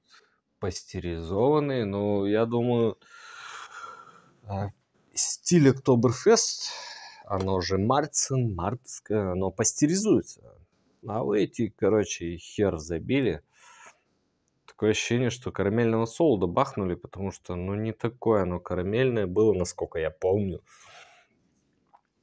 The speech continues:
Ну, хороший цвет, конечно, насыщенный. Давайте состав: вода питьевая, солод пивоваренный, ячменный, светлый, хмель, продукты.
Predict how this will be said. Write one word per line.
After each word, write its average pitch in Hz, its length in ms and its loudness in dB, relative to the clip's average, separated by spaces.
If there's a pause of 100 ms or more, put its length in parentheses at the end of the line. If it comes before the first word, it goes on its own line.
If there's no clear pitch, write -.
(880)
Ну, 98 80 -4
хороший 117 380 4
цвет, 85 300 -4
конечно, 82 420 -4
насыщенный. 90 600 -2
Давайте 92 320 2
состав: 95 400 -2
вода 95 340 2
питьевая, 107 520 2
солод 95 360 -2
пивоваренный, 95 520 2
ячменный, 90 440 -2
светлый, 104 460 0
хмель, 90 280 -4
продукты. 110 840 0